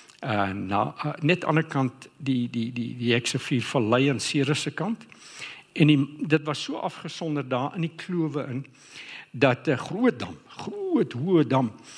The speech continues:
'n betondam. En ons het daar in die week gebly, die manne in die enkelkwartiere. Ons het Maandag gegaan, Vrydag terug huis toe, want ons huise was in die Heksevuur Vallei. Was honderd kilometer om daar te kom. Goed.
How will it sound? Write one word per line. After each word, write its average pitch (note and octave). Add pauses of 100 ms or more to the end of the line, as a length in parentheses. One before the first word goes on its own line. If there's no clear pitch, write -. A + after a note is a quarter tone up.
(460)
'n C3+
betondam. C3+ (800)
En F3 (580)
ons G#3
het F#3
daar D3
in D#3+
die D#3+
week C3+
gebly, C3
die B2+
manne B2+
in B2
die A#2+
enkelkwartiere. C3
Ons A2
het -
Maandag B2+
gegaan, D3+
Vrydag G#2+
terug A2+
huis A#2
toe, C3+ (300)
want A#2
ons C3
huise E3+
was C#3
in C#3+
die G#2+
Heksevuur A#2+
Vallei. A2 (280)
Was A#2+
honderd D#3
kilometer B2
om G#2
daar F#2+
te -
kom. -
Goed. -